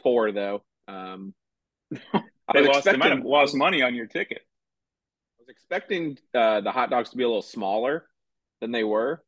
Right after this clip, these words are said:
Speaker 1: 'cause, you know, they're free. I was like, "They're gonna give us little weenie hot dogs." No, they were pretty, they're pretty substantial hot dogs. So, you know, kudos
Speaker 2: You know, I
Speaker 1: to
Speaker 2: think
Speaker 1: the
Speaker 2: I s-,
Speaker 1: athletic department,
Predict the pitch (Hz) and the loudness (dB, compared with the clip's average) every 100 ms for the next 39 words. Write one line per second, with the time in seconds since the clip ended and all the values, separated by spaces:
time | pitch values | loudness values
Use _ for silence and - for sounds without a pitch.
0 | - 110 110 98 107 113 - 190 98 95 | -10 -8 -6 -2 -2 0 2 4 4 0
1 | 101 101 - 117 113 95 101 92 104 92 | -2 -2 -2 -2 -2 -4 -6 -4 -4 -4
2 | 82 104 107 95 90 104 - 82 87 85 | -4 -6 -4 -4 -2 0 0 -2 -2 -6
3 | - _ _ _ _ _ _ - - 311 | -16 _ _ _ _ _ _ -4 2 6
4 | 196 254 - 302 269 196 285 - 320 262 | 6 4 4 6 6 4 0 4 2 2
5 | - 233 - - 247 170 175 302 107 85 | -2 -10 -2 -2 0 0 0 0 -4 -6
6 | 92 - 110 104 104 _ - 104 117 - | -8 -4 -2 0 -4 _ -10 -8 -8 -10
7 | _ _ _ _ - 147 160 156 123 123 | _ _ _ _ 4 6 8 6 4 4
8 | 139 139 135 135 160 170 - 110 98 95 | 4 4 4 4 0 -2 -4 -4 -4 -12